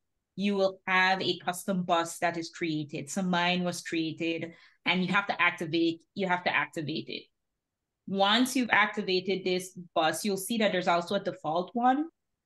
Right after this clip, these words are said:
That default one is always there. So as you get more, um, buses added from other different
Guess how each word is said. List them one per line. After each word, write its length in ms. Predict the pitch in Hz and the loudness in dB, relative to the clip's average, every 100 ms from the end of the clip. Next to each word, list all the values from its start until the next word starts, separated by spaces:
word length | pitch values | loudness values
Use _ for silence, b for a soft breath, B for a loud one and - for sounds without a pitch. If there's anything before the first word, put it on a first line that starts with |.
| - | 2
That 160 | 226 | 4
default 400 | 233 220 196 185 | 4 4 4 4
one 160 | 196 196 | 2 0
is 100 | 180 | 0
always 440 | 170 170 180 151 | 0 0 -2 -4
there. 220 | - 165 165 | -2 0 0
So 160 | 170 | 0
as 220 | 170 180 | 0 0
you 80 | 196 | -2
get 260 | 180 175 180 | 0 0 0
more, 600 | 185 180 180 175 170 - 151 | 0 2 4 4 0 -4 -4
um, 400 | 165 156 160 143 | -2 0 -2 0
buses 520 | 170 - 170 170 165 | 0 2 0 0 0
added 420 | 165 165 175 170 | 2 2 0 -2
from 140 | 175 | -4
other 200 | - 165 | -2 -2
different 600 | 156 170 165 175 165 165 | -2 -4 -4 -4 -4 -6